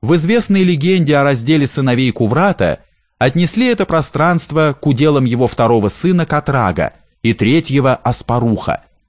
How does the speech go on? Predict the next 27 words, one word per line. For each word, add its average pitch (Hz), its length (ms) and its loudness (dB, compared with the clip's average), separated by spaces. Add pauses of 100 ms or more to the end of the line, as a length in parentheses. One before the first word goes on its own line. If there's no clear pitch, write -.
(800)
Катраг 135 680 0
занял 131 420 0
место 127 440 0
на 117 160 0
запад 123 440 -2
от 113 140 -2
реки 113 300 -2
Дона 156 500 0
и 123 60 0
Азовского 113 600 0
моря, 104 420 0 (320)
против 117 320 0
части 127 420 0
старшего 110 540 0
брата 107 320 0
Бадбая, 98 720 0 (260)
оставшегося 180 760 0
на 165 120 2
родине, 87 480 -2 (360)
то 202 120 2
есть 196 140 2
за 151 180 0
Азовским 147 520 0
морем. 92 420 0 (1160)
Выше 202 360 2
мы 185 120 4
указываем, 123 800 0